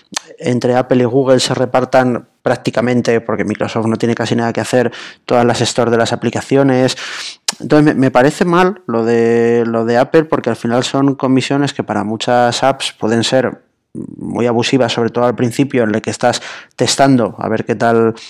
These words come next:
va la aplicación y demás, pero me temo que no nos puede sorprender demasiado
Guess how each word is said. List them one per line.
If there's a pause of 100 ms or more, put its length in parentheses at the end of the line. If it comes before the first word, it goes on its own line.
(280)
va
la
aplicación
y
demás, (680)
pero
me
temo
que
no
nos
puede
sorprender
demasiado